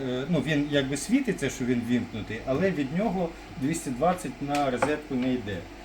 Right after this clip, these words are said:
І також я вмикаю, е, в розетку, в мережу зарядний пристрій. От зараз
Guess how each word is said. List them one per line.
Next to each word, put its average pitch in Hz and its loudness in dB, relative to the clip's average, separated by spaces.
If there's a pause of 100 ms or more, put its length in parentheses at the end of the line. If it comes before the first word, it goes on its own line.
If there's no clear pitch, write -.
(340)
І 202 2
також 220 0 (100)
я 180 2
вмикаю, 170 0
е, 147 -4 (540)
в 135 -4
розетку, 160 -2
в 131 -2
мережу 151 -2 (540)
зарядний 170 2
пристрій. 107 -4 (500)
От 127 -2 (260)
зараз 147 0